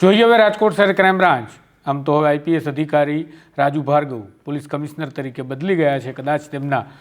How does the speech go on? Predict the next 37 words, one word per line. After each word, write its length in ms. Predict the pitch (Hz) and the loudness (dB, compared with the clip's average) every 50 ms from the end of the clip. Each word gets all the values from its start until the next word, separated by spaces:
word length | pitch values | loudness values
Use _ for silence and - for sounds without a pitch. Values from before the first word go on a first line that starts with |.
| - - - - - | -20 -20 -20 -12 -2
જે 80 | 156 170 | 2 2
આ 320 | 170 175 170 165 165 165 | 4 4 4 4 4 2
વાત 420 | 165 160 156 139 143 156 165 160 - | 2 -2 -4 -2 2 2 2 2 0
આક્ષેપોની 520 | 151 147 147 - 165 143 151 151 147 139 | -2 -2 -2 -6 -10 -8 -8 -10 -10 -10
છે 140 | 127 - 151 147 | -8 -8 -6 -6
એ 80 | 139 - | -6 -8
સમયમાં 440 | 151 143 139 135 131 143 160 165 160 | -8 -10 -10 -10 -8 -6 -6 -6 -4
કાર્યકાળ 460 | - 131 131 131 127 135 143 151 147 | -6 -6 -6 -6 -6 -4 -4 -4 -4
તેમનો 420 | - - 196 196 190 170 147 139 | -4 -4 -6 -4 -4 -6 -6 -6
છે, 160 | - - 135 | -8 -10 -14
પરંતુ 380 | 131 - 139 131 131 127 123 127 | -14 -12 -14 -14 -12 -10 -6 -2
હવે 220 | 135 165 165 120 - - - - - - - 175 | 0 0 0 -2 -4 -10 -20 -20 -20 -12 -6 -2
બ્રિજેશ 340 | 180 190 190 240 240 240 | 0 2 2 2 2 2
કુમાર 380 | - - 170 147 131 120 123 127 | 0 -2 -2 -2 -2 -4 -4 0
ઝા 280 | 123 160 175 185 196 190 | 2 4 4 4 4 2
છે, 240 | - 190 185 196 | 2 0 -2 -2
તો 140 | 190 196 190 | 0 0 0
આઈ 120 | 160 151 151 | 0 0 0
પી 140 | 147 160 | -2 -4
એસ 140 | 156 156 160 | -6 -6 -8
અધિકારી 520 | 156 131 151 165 156 - 156 156 160 170 165 | -8 -4 -4 -4 0 2 2 2 2 2 0
રાજકોટ 400 | 156 147 143 143 - 165 160 - | 0 0 -2 -2 -4 -4 -4 -4
શહેર 220 | - 147 139 135 | -4 -6 -6 -6
પોલીસ 300 | 135 147 143 139 131 135 | -6 -8 -8 -8 -8 -10
કમિશનર 420 | - 151 147 151 143 - 151 139 | -10 -10 -10 -10 -10 -10 -10 -10
બ્રિજેશ 360 | 127 123 127 135 143 156 147 - | -10 -10 -10 -6 -6 -6 -6 -8
કુમાર 280 | - 139 135 131 123 | -10 -8 -8 -8 -6
ઝા 300 | 120 151 185 175 143 127 - - - - - - - | -2 0 2 2 0 -2 -6 -16 -20 -20 -20 -10 -6
અને 220 | 151 151 147 147 | -4 -2 0 2
રાજકોટના 640 | 143 147 147 147 147 - 170 160 160 165 135 110 107 104 - _ _ _ _ - | 2 2 2 0 -2 -4 -6 -6 -6 -6 -10 -12 -12 -14 -16 _ _ _ _ -6
ક્રાઇમ 240 | - 147 156 160 160 | -2 0 0 2 2
બ્રાન્ચના 420 | 165 180 185 180 170 175 170 170 165 | 2 0 0 0 -2 -4 -4 -4 -4
ડી 160 | 160 156 151 | -4 -4 -6
સી 160 | 151 - 160 | -6 -8 -8
બી 200 | 143 143 156 165 | -8 -6 -8 -8
પાર્થિવરાજસિંહ 800 | 160 - 139 135 131 - 151 143 147 160 160 156 160 - 139 135 | -6 -6 -6 -6 -6 -6 -6 -2 0 0 0 0 -2 -12 -14 -10
ગોહિલની 480 | 139 135 139 156 185 180 151 123 110 | -8 -6 -4 -2 -2 -2 -4 -6 -8